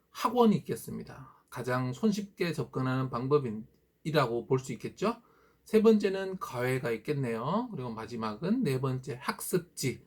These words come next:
이렇게 네 가지를 생각해 볼 수 있는데요. 이 네 가지 중에 우리 아이에게 맞는 교육 방법은 무엇일까요?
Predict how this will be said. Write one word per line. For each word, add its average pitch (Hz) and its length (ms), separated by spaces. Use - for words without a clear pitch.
이렇게 123 300
네 120 160
가지를 139 920
생각해 214 420
볼 185 140
수 196 160
있는데요. 131 580
이 147 120
네 127 200
가지 147 480
중에 156 320
우리 139 300
아이에게 160 360
맞는 131 720
교육 156 320
방법은 127 760
무엇일까요? 165 680